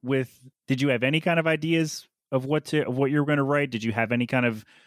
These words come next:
little snippets from your voice memos or, or anything like that? Or did you just go in blank slate and said, "Okay, let's just hash this out"?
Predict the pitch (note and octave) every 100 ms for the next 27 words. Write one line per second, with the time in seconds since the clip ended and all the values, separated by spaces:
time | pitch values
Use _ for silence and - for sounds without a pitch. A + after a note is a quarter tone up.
0 | _ - B2 A#2+ A2+ - - - C#3 C3
1 | C3 - B2+ A#2+ C3 C#3+ C#3+ C#3 C#3 C3+
2 | C3+ B2 B2+ B2 A#2+ B2 B2+ B2+ C3 B2
3 | C3 B2+ G#2+ A2+ A#2 A2 A2+ B2 B2 B2
4 | A#2+ A#2+ - _ _ _ C3 C3+ B2+ -
5 | C3+ B2+ A2+ - A#2 A#2+ A#2+ A#2+ A2+ G#2+
6 | A#2 A2 - - A#2+ A2 - _ _ _
7 | - A#2+ G#2+ - G#2 G#2 E2+